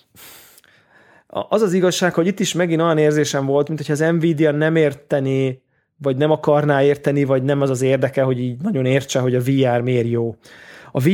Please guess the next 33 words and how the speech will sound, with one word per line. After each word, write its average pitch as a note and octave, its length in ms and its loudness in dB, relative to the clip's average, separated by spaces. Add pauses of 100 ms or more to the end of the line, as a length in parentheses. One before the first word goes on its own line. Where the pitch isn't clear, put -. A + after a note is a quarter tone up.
(160)
R D#3 40 2
nem F3 140 2
azért D3 360 2
jó, C#3+ 260 2
mert, B2+ 460 0
ö, B2 200 0 (360)
mert B2+ 360 -4 (300)
a - 160 -18
kezedben C3+ 540 0
lesz C3+ 260 -2
egy B2+ 120 0
virtuális C#3 500 -2
pisztoly, D#3+ 520 -2
amit C3 220 -2
belelősz C#3+ 440 0
egy B2+ 120 -8
tányérba, D3+ 500 0
ami D3 160 0
csodálatosan C#3 800 0
sok C#3 280 -2
szilánkra B2+ 580 -4
törik. B2 420 -8 (480)
Mert C#3 220 -2
ha C3+ 500 -2
csodálatos D3+ 800 0
per C3 240 -2 (140)
mennyiségű C3+ 560 -2
per C3 240 -2
kettő D3 400 -2
szilánkra C#3+ 480 0
törik, D3+ 300 -2
a C#3+ 60 -2
te C#3 480 -2